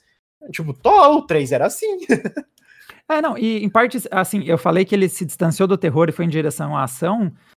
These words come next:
Speaker 2: é, na verdade foi mais uma constatação do que uma crítica. Eu gosto do, da, mais da mecânica do três, do remake, do que o remake do dois, inclusive. Eu gostei mais. A única coisa que foi que dançou é, al-, ah,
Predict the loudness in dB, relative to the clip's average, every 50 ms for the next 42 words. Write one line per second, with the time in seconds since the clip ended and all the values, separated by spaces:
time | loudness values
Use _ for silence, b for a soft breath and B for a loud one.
0 | b b 2 2 2 4 4 2 2 4 2 2 2 0 0 0 2 4 4 4
1 | 4 4 2 0 0 -2 -4 0 0 0 2 2 0 2 0 0 0 -2 -4 -4
2 | -4 -4 -4 -6 -6 -4 -2 -2 2 4 4 4 4 2 -4 -14 -20 _ _ _
3 | -2 -2 -2 -2 0 2 2 4 4 4 4 4 2 2 2 2 2 2 2 2
4 | 2 2 2 0 -2 -2 0 2 2 4 4 2 2 0 -4 -8 -10 -6 -2 0
5 | 0 2 2 2 2 0 0 -2 -4 -6 -4 -2 0 0 2 0 0 -2 -4 -6
6 | -2 -2 0 0 0 0 -2 -2 -2 -2 -2 -4 -4 -8 _ _ _ _ _ _
7 | _ _ _ _ -10 -8 -6 -6 -4 -2 -2 0 2 2 2 0 -2 -4 -10 b
8 | b b b b b b b b b b -2 0 0 -2 -4 -2 0 0 0 0
9 | -4 -8 -6 -4 -4 -4 -4 -4 -6 -4 -2 -2 -2 -4 -6 -4 -4 0 2 2
10 | 2 2 2 0 -2 -4 -4 -4 -8 -8 -4 -2 -2 0 0 -2 -4